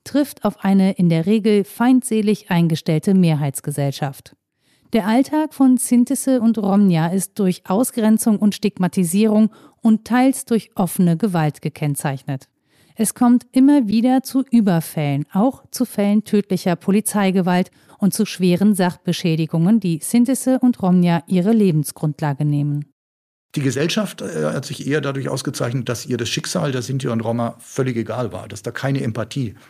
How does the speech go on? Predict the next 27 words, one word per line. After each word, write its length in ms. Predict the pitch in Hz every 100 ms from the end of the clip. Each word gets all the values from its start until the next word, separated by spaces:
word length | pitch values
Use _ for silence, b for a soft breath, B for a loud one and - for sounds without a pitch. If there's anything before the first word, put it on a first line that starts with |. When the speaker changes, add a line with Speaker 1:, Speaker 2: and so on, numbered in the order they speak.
| b
Speaker 2:
für 220 | b - 117
die 180 | 110
Belange 380 | 104 113 104 107
der 100 | 104
Minderheit 480 | 95 98 92 90 92
herrschte 320 | 98 101 -
und 80 | 113
soweit 220 | 117 123
auch 140 | 120 -
kein 180 | 113
öffentlicher 320 | 117 143 113 113
Druck 300 | 156 156 - B B B
auf 220 | - 110
die, 220 | - 107 101
äh, 180 | -
staatlichen 420 | 98 120 113 117 113
Entscheidungsträger 800 | 107 139 160 131 - 92 87 -
entstanden 560 | 110 - 95 95 - 113
ist. 300 | 110 - _ _ _ _ _ _
Speaker 1:
Zusätzlich 680 | - 294 294 202 - 202 254
gibt 160 | - -
es 140 | 214
auch 180 | 190 -
ganz 360 | 196 202 233 -
klare 340 | 196 180 196
staatliche 720 | 196 - 254 254 180 165 147
Repressionen. 720 | 143 - 156 - 143 139 139